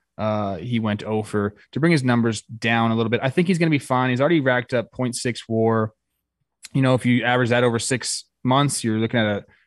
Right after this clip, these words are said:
a three six player. And, you know, that's not what they're paying him to be. You're paying him to be more of, like, a five to seven type guy.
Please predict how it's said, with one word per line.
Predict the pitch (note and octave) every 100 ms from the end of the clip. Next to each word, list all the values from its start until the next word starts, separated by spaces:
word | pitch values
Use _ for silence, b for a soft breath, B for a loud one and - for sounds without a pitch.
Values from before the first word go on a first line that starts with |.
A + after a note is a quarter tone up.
| b
a | F#2+
three | C3 C3
six | - A#2+ -
player. | - F#3+ F#3+ F3+ E3+ - b b -
And, | B2+ C3+ C3+ C3+ C3+
you | F3+
know, | F#3+
that's | E3+ D3+
not | E3 D3+
what | D#3+
they're | C#3
paying | - D3+ D#3+
him | E3+ F3
to | - D#3+
be. | E3
You're | F#3 C#3 B2+ -
paying | C#3 C#3
him | C3+
to |
be | C3
more | B2+ B2+
of, | B2+
like, | B2
a | A#2+
five | - A#2 B2+
to | B2+
seven | - C3 C#3 D3 D3 - -
type | C#3+ C#3
guy. | C3+ C#3+ E3